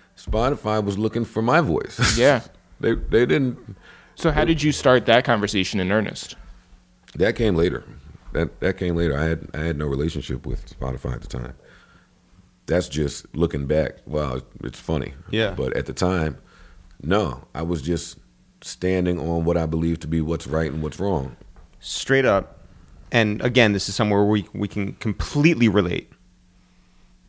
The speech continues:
Speaker 3: You step out to do something different. Complex is over.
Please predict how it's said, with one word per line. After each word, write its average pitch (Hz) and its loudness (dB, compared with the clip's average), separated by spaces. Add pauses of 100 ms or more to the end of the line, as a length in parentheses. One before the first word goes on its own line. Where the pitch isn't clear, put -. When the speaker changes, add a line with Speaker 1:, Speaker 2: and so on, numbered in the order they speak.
(180)
Speaker 3:
You 101 2
step - 0
out 110 4
to - -6
do 98 -2
something 98 0
different. 87 -4
Complex 110 0
is 98 -6
over. 101 0